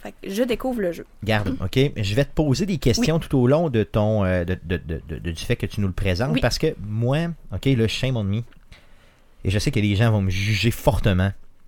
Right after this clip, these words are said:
Speaker 2: je n'ai jamais joué, jamais
Speaker 1: Ok.
Speaker 2: même une seule seconde à ce jeu-là.
Speaker 1: Pourquoi ?
Speaker 2: Euh, bon, je l'ai jamais joué parce que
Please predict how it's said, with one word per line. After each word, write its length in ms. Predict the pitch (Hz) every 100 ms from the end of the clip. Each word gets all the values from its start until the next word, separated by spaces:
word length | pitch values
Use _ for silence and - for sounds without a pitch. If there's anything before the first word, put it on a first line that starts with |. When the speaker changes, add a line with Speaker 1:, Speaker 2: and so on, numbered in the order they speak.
| - - - - 107
Speaker 2:
je 100 | 120
n'ai 160 | 110
jamais 480 | 95 92 131 131 104
joué, 320 | 87 95 95
jamais 600 | 104 92 - 165 151 156
Speaker 1:
Ok. 40 | 143
Speaker 2:
même 320 | 113 127 120 -
une 280 | 147 151
seule 380 | 113 - 131 123
seconde 540 | - 135 113 113 123 110
à 60 |
ce 180 | - 107
jeu-là. 340 | 95 98 92
Speaker 1:
Pourquoi ? 320 | 139 247 - -
Speaker 2:
Euh, 360 | 104 107 107 101 - - -
bon, 160 | 107 - - - - -
je 140 | 131 190
l'ai 120 | 254
jamais 240 | 320 302
joué 140 | 226 339
parce 220 | 139 -
que 220 | 180 196